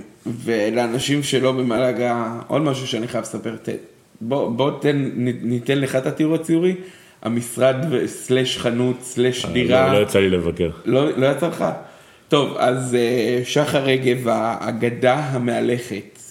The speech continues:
Speaker 1: ובאמת... קומפלימנט אדיר לכל מה שהוא הרים פה. אה, פתח בדירה שלו, אני לא יודע אם זה דירה, זה משרד, זה, זה משהו לא, <laughs> לא מוגדר בעליל. פתח שם חנות עם תור של אנשים. עכשיו,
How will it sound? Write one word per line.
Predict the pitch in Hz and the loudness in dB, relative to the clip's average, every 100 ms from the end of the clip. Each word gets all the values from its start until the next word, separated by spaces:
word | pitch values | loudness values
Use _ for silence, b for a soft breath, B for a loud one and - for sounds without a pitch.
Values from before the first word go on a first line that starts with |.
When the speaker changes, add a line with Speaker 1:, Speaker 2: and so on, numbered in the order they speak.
| - | -14
Speaker 1:
ובאמת... | 113 107 107 110 110 117 117 98 - - _ _ - - | -4 -2 -2 -2 0 -2 -4 -14 -16 -20 _ _ -20 -6
קומפלימנט | - 117 117 110 123 127 | -2 -2 -2 0 0 0
אדיר | 113 113 120 | -4 -2 -2
לכל | 117 113 110 | -2 -2 -4
מה | 113 | -2
שהוא | 120 120 107 104 104 107 - - - - - - 127 131 | -4 -4 -4 -4 -4 -6 -12 -20 -20 -20 -20 -8 0 0
הרים | 117 127 123 - | 2 0 -2 -4
פה. | 107 107 - B B B B B - | -6 -6 -12 B B B B B 0
אה, | 120 120 120 | 4 4 2
פתח | 113 135 135 | -2 0 2
בדירה | 180 160 139 139 | 2 2 2 0
שלו, | 139 175 | 0 -2
אני | 135 143 | 0 2
לא | |
יודע | 190 - | 2 2
אם | 233 | 0
זה | 147 | -4
דירה, | 131 131 135 156 147 | -4 -4 2 2 2
זה | 139 | -2
משרד, | 127 123 - 160 151 131 107 | -4 -8 -4 0 0 -4 -4
זה, | 143 92 | -4 -4
זה | 117 127 | -8 -6
משהו | 127 240 - 190 | -4 -4 -2 2
לא, | 165 190 156 | 2 2 2
<laughs> | 143 | 2
לא | 190 | 2
מוגדר | 220 190 147 147 | 2 0 2 2
בעליל. | 151 143 117 120 135 135 - B B - | 2 0 0 0 0 -2 -6 B B -8
פתח | 117 170 | 0 0
שם | 185 - 208 | 0 -2 -2
חנות | - 123 127 143 139 | 0 -2 0 0 -2
עם | 127 120 | -4 -2
תור | 131 143 | -2 -2
של | 156 135 | -2 -2
אנשים. | 113 127 131 135 | -2 -4 -2 -2
עכשיו, | 123 - 120 | -2 -2 -4